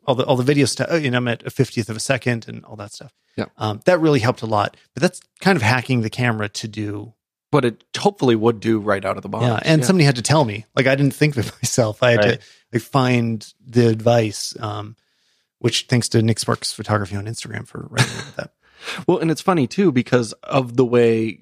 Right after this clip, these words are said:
Speaker 2: people have acclimated now to using these hybrid devices. If you had a camera that automatically switched when I jump into video mode to a proper hundred and eighty degree shutter, like that fiftieth of a second that you mentioned,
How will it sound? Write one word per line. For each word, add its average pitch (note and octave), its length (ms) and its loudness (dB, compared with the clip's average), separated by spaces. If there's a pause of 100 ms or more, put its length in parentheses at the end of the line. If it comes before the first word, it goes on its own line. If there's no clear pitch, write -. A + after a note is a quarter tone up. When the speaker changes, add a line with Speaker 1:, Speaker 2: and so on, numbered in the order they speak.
(140)
Speaker 2:
people A#2 340 2
have G#2+ 140 2
acclimated B2 560 0
now C3 160 2
to B2+ 40 -2
using A2+ 360 2
these B2+ 160 0
hybrid C3 340 2
devices. C3 640 0
If - 220 2
you C3+ 120 4
had A2+ 200 2
a B2+ 60 0
camera C3+ 380 0
that A#2+ 160 4
automatically A2+ 680 0
switched - 560 -2 (460)
when A#2+ 200 4
I A2+ 100 4
jump A2 280 0
into G#2+ 160 2
video C3+ 340 6
mode B2+ 300 2
to B2 120 2
a A2+ 40 2
proper G#2+ 720 0
hundred A2+ 180 0
and A2 100 0
eighty G#2+ 180 2
degree G#2+ 280 0
shutter, G2+ 400 0
like - 200 -6
that - 180 0
fiftieth - 340 -6
of G2+ 80 -6
a G2+ 60 -6
second - 340 -2
that - 140 -8
you F#2+ 80 -4
mentioned, F#2+ 480 -4